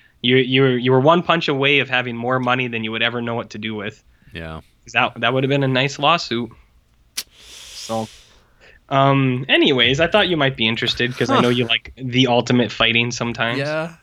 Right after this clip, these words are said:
Speaker 2: that's some, that's some, that's wacky. <laughs>
Speaker 1: Yeah.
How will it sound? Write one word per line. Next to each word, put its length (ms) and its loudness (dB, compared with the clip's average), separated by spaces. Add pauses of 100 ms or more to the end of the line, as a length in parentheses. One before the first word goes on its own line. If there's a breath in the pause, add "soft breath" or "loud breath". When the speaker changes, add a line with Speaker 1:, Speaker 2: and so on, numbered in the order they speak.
Speaker 2:
that's 160 -16
some, 300 -12 (580)
that's 160 -20
some, 340 -12
that's 220 -8
wacky. 520 -10
<laughs> 640 -6
Speaker 1:
Yeah. 320 2